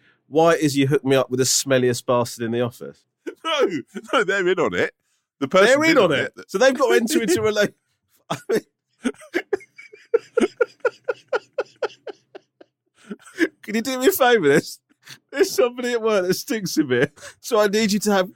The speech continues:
Speaker 1: <laughs> I need you to enter into a relationship with them.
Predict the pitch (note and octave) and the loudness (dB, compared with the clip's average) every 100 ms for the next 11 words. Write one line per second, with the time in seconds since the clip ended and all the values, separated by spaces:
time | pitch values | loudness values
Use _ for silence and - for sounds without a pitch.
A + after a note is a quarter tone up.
0 | _ _ _ - - A#3+ - C4 - B3+ | _ _ _ -8 -4 -2 -2 -2 -2 0
1 | G#3+ - - - G#3+ G3 G#3+ G3 - G3+ | 0 -2 -6 -6 -4 0 2 2 0 -10
2 | - A#3 D#3+ D3 D3 A#3 | -4 -4 0 -2 0 -4